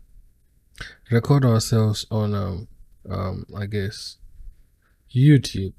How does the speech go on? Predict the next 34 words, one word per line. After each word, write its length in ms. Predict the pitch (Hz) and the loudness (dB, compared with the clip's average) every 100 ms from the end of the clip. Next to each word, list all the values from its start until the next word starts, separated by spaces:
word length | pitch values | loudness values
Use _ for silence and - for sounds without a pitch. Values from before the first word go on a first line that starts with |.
| - | -8
you 80 | 101 | -4
know? 240 | 113 127 - _ _ _ _ _ _ _ | -2 -4 -8 _ _ _ _ _ _ _
Sometimes 640 | - 101 101 110 107 107 - _ _ - - - - - - _ - _ | -10 -6 -2 0 0 -2 -6 _ _ -20 -20 -20 -20 -20 -20 _ -20 _
I 100 | 113 | -4
feel 240 | 104 123 113 | -2 0 2
like 360 | 101 98 - - - | 0 -2 -6 -10 -4
we 100 | 107 | -2
need 220 | 107 107 | -2 -4
to 100 | - | -6
talk 300 | - 110 104 | -6 -6 -4
on 160 | 101 101 | -6 -2
YouTube 640 | 110 110 - 110 107 104 | -2 -2 -2 -2 0 -2
and 200 | 101 101 - _ _ - | -4 -6 -12 _ _ -10
at 220 | 104 - | -10 -4
least 240 | 113 110 - | -2 -2 -4
have 240 | 110 104 | -4 -4
an 120 | 98 - - | -4 -8 -6
open 340 | 107 110 101 | -4 -4 -6
platform, 640 | - 110 104 - 113 107 | -4 -4 -4 -6 -6 -4
because 460 | 104 104 113 110 - | -6 -2 -2 -2 0
most 220 | 127 - | 0 2
of 100 | 127 | -2
the 80 | 117 | -2
time 480 | 113 120 117 113 - - - - - - | -2 0 0 -2 -6 -20 -20 -20 -12 -2
I 100 | 113 | 2
get 180 | 117 | 4
response 760 | 113 117 110 - 110 107 104 - | 4 4 2 -2 0 0 -2 -2
maybe 480 | 107 107 107 101 101 | 0 2 2 2 0
through 260 | - 107 | -2 0
my 180 | 101 90 | 0 -2
phone 340 | - 127 120 110 | -2 0 2 2
number 440 | 107 104 104 98 - | 2 2 2 0 -2
or 200 | 98 104 | -6 -6
through, 440 | - 101 98 98 | -6 -4 -2 -4